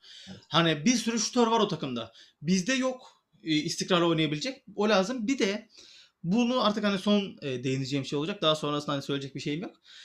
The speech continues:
Speaker 2: E, çoğu takım ofansif olarak çok iyi ama defansif olarak böyle hani liability dediğimiz, hani zaaf dediğimiz oyuncuyu oynatıyor. Bizde ise tam tersi. Hani savunmada iyi ama hücumda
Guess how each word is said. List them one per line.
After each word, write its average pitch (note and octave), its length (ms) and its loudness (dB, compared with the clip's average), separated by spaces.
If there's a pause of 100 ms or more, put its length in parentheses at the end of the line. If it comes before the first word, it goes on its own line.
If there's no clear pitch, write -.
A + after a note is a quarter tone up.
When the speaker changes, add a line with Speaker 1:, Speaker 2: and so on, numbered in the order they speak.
(120)
Speaker 2:
E, C3 320 -6
çoğu D#4+ 300 2
takım A#3+ 420 0 (680)
ofansif B3 500 4
olarak B3+ 340 2
çok - 260 -2
iyi G#3+ 140 0
ama G#3+ 220 2
defansif A#3+ 440 2
olarak B3 360 -4
böyle F3+ 260 2
hani D#3 260 -2
liability G3+ 580 2
dediğimiz, C#3 360 -4
hani C3+ 200 -4
zaaf F3 460 0 (520)
dediğimiz F3 340 2
oyuncuyu E3+ 440 4
oynatıyor. - 460 -6 (420)
Bizde G#3+ 280 6
ise C#4+ 140 -2
tam A3+ 260 0
tersi. A2 540 -8 (240)
Hani C3 120 -4
savunmada G#3 520 4
iyi B3 220 -2
ama C4+ 240 2
hücumda A#3 680 0